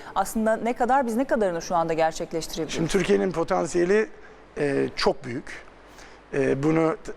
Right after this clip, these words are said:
Speaker 2: e, şimdi mühendislikte tabii çok iyi,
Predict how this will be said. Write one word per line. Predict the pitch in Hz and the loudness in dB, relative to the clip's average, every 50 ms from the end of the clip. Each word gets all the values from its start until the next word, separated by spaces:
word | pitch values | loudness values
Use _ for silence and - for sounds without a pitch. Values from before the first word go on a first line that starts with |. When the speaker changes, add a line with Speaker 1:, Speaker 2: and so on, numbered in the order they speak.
| - 135 | -8 -4
Speaker 2:
e, | 143 143 135 135 131 | 0 0 0 0 0
şimdi | - 147 143 143 | -2 -2 0 0
mühendislikte | 139 139 143 147 147 151 - - - - - 147 | 2 4 4 4 2 0 -2 -4 -4 -2 0 2
tabii | - 160 147 156 | 2 2 0 0
çok | - - - 160 147 143 - - - - - - | -2 0 2 4 4 4 0 -6 -14 -16 -8 -6
iyi, | 156 143 143 143 143 143 160 160 | -2 0 0 2 2 0 0 -2